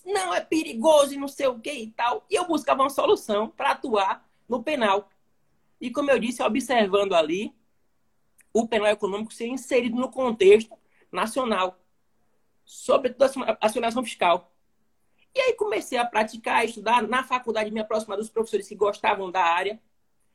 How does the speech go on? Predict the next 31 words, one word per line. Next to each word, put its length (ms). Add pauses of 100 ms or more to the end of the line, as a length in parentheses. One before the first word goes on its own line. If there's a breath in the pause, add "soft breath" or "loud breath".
(140)
Tive 220
uma 120
sorte 300
muito 260
grande. 360
No 80
início 240
da, 100
da, 180
da 260
profissão, 640 (600 soft breath)
caí 480
em 100
um 60
escritório 380
de 140
tributário. 720 (1400)
E 120
sempre 300
observando, 600
tinha 220
um 60
tra-, 200
um 120
trabalho 280
tributário 380
ali, 100
desaguava 520
no 120
penal 400
econômico, 560